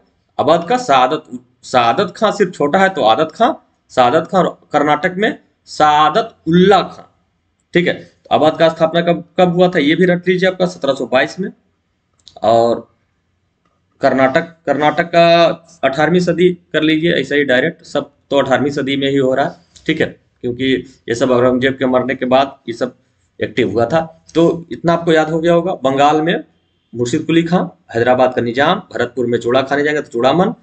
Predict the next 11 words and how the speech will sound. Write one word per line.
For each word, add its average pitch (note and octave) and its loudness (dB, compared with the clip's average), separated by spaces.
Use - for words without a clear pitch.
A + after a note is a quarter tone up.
अवध C3 2
में F3+ 2
सादत A#2+ 0
खां G#3 0
और A#2+ 0
कर्नाटक C3+ -2
में G#3 2
सादत E3+ -2
उल्ला G#3 4
खां, - -8
सादत C#3 2